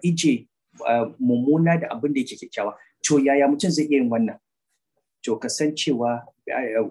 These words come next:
ilmuhu bi annahu qad rabiha alayhi, abin da zai kawo maka sauƙi, sanin cewa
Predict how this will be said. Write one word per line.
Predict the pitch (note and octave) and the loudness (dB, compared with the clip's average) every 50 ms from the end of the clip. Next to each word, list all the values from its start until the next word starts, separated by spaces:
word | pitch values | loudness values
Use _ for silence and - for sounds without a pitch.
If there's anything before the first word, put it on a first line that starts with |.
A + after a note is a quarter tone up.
| - _ | -6 _
ilmuhu | - D3 D3+ D3 C3 - C#3 C3+ B2+ - _ _ - - _ - | 0 0 0 0 -2 -2 -2 -2 -4 -4 _ _ -20 -20 _ -10
bi | A#2 A#2+ - A#2+ | -8 -6 -4 -2
annahu | C#3 D3 C3+ A#2+ B2 B2 | 0 0 0 0 -2 -6
qad | - - C3+ B2 | -6 -4 -6 -4
rabiha | B2 G#2+ - A#2+ A#2 A#2 A2 - G#2 | -4 -4 -4 -4 -4 -4 -4 -4 -4
alayhi, | G2+ A2 A#2 A#2 - | -4 -4 -4 -4 -2
abin | A#2+ C#3+ C3+ B2 A2+ - _ - | -2 -2 -2 -2 -4 -6 _ -18
da | - B2 | -12 -8
zai | - C3+ | -6 -6
kawo | C3+ C3 C3 C3 | -4 -2 -4 -4
maka | A#2+ | -4
sauƙi, | - - C3+ C3+ - D#3 E3 D#3+ _ _ _ _ | -4 -6 -6 -6 -6 -8 -10 -10 _ _ _ _
sanin | - - - F3+ D#3 D3+ B2+ | -2 0 2 2 2 2 2
cewa | - - - D#3 C#3 A#2+ A#2 A#2+ A#2+ - | 0 -2 0 0 0 0 0 -2 -4 -4